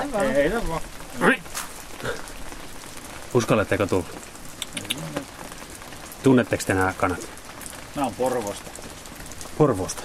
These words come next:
Speaker 1: Joo.
Speaker 2: Aha. Mutta erotatteko näitä, ero-, onko, onko näillä nimet?
Speaker 1: On niillä nimet. Se oli Hilma, Hilda, Hulda ja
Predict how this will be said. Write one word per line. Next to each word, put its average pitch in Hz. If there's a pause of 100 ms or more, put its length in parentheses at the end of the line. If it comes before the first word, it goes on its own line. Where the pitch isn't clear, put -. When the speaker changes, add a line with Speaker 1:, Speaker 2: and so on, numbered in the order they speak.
Speaker 1:
Joo. 147
Speaker 2:
Aha. 110 (800)
Mutta 135
erotatteko 127
näitä, 113 (160)
ero-, 151 (160)
onko, 147 (140)
onko 147
näillä 135
nimet? 147 (200)
Speaker 1:
On 165
niillä 135
nimet. 139
Se 135
oli 123 (720)
Hilma, 156
Hilda, 139
Hulda 135
ja 117